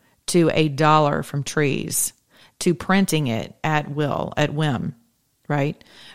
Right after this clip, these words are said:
Without any measured backing at all. It's all in theory that these things are, that these dollar bills are backed at this point by anything. We all know that. We've known that for, for decades. I mean, this is nothing new.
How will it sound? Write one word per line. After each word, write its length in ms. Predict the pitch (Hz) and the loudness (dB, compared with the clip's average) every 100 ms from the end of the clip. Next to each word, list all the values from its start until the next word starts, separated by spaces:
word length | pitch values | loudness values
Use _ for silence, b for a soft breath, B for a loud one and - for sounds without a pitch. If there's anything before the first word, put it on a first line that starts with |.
| - | 0
Without 380 | 170 175 165 - | 4 6 4 4
any 300 | 185 196 190 | 2 4 4
measured 500 | 175 170 151 151 135 | 4 4 2 -2 0
backing 520 | 147 143 - 139 147 | -2 -2 -4 -6 -2
at 220 | - 151 165 | 2 4 4
all. 260 | 135 143 | 2 0
It's 160 | - 156 | 0 2
all 200 | 165 165 | 4 4
in 100 | 139 | 2
theory 500 | - 190 185 131 135 | -2 0 0 0 -4
that 140 | 131 | -6
these 220 | - 135 - | -4 -6 -4
things 260 | 151 135 | -6 -6
are, 140 | 131 123 | -6 -6
that 200 | 135 127 | -6 -4
these 200 | 135 127 | -4 -2
dollar 320 | 143 139 131 | 0 0 -2
bills 320 | 143 143 131 | 0 0 0
are 80 | 131 | -4
backed 640 | 127 131 135 - - - - | -4 -2 -2 -4 -8 -8 -8
at 140 | 147 | -6
this 160 | 139 - | -6 -4
point 200 | - 151 | -4 0
by 120 | 131 | 0
anything. 480 | 165 160 131 127 143 | 0 -2 -4 -6 -2
We 140 | 196 | 2
all 140 | 175 | 2
know 140 | 139 127 | 2 0
that. 220 | 135 160 | -2 -2
We've 160 | 160 156 | -2 0
known 200 | 175 175 | 2 2
that 180 | 165 - | 0 -4
for, 140 | 160 | -6
for 180 | - 170 | -6 -2
decades. 480 | 196 196 - - - _ _ _ | -2 -4 -10 -12 -14 _ _ _
I 40 | 160 | -2
mean, 80 | 156 | -2
this 100 | 147 | 2
is 60 | |
nothing 280 | 170 180 160 | 2 2 0
new. 240 | 139 123 | -2 -4